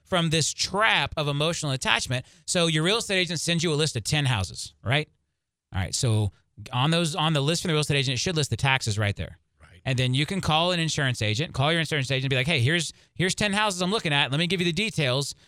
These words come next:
Speaker 1: You know, w-, do any of these sound like they're gonna be really expensive to insure? Are any of these not gonna fit into my budget for what I'm trying to
Speaker 2: Mm-hmm.
Speaker 1: spend on insurance? Uh, hey, real estate agent, are there H O A dues on any of these houses?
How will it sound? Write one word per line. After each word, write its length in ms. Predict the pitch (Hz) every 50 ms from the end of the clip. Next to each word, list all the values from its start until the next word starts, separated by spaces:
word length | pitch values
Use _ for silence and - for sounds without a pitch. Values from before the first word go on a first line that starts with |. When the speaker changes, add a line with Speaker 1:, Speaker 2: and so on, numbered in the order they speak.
| _ _ -
Speaker 1:
You 120 | 151 147
know, 140 | 143 139 139
w-, 200 | 139 139 165 -
do 160 | 139 131 151
any 120 | 180 196 196
of 40 | 190
these 160 | 196 185 -
sound 200 | - 185 180 190
like 100 | 190 175
they're 80 | 180
gonna 100 | 165 170
be 100 | 160 151
really 200 | 139 156 180 185
expensive 460 | 185 160 - - 180 170 - 175 156 -
to 160 | - 170 160
insure? 420 | 156 156 - - 170 131 101 101 - _ _ _ _ -
Are 80 | 131 139
any 100 | 160 175
of 60 | 175
these 160 | 175 170 151
not 260 | 170 165 175 175 -
gonna 140 | - 180 165
fit 200 | - - 175 170
into 120 | 165 160 156
my 140 | 156 151
budget 380 | 147 131 165 165 151 123 123 -
for 140 | - - 127
what 140 | 123 139 135
I'm 100 | 127 127
trying 240 | - 143 143 139
to 60 | 135 127
Speaker 2:
Mm-hmm. 40 |
Speaker 1:
spend 200 | 120 127 135 127
on 60 | 139 151
insurance? 440 | 156 - - 117 101 80 - - - _ _ _ _ _ _ -
Uh, 80 | 131 135
hey, 240 | 139 160 165 170
real 200 | 160 165 190 202
estate 200 | 202 165 - 165
agent, 260 | 143 135 120 123 117 -
are 160 | 139 147 151
there 260 | 151 156 156 156 180 -
H 300 | 180 185 190 185 - 202
O 100 | 196 190
A 160 | 208 220 220
dues 340 | 202 165 170 147 131 120 113
on 60 | 139
any 80 | 135 131
of 40 | 123
these 120 | 123 117
houses? 500 | 127 123 107 104 95 90 78 - - -